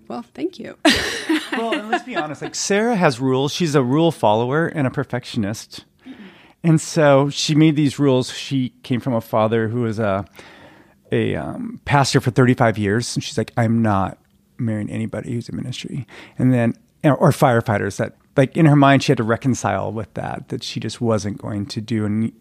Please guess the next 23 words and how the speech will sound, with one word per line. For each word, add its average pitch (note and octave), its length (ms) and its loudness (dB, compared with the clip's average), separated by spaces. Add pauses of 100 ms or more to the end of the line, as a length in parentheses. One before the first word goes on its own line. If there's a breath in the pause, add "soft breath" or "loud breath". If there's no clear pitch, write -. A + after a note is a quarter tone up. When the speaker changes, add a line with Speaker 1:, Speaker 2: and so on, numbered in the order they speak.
(140)
Speaker 2:
anything B2+ 260 4
in A2+ 100 4
public A2 300 -2
safety B2+ 360 -6
for - 160 -8
whatever C3 340 2
reason. A2 420 0 (560 soft breath)
Speaker 1:
Uh, C#4+ 140 -4
it - 60 -8
was C4+ 160 -4
mostly G4+ 260 -2
firefighters, A#3 840 2
and F3 120 0
it F3 100 0
had G3+ 200 2
to F#3+ 100 -4
do F#3 120 0
with E3+ 120 -4
seeing F3 240 2
the E3 80 0
movie D#3+ 220 -2
Dr-, - 180 -10
Backdraft. - 800 -6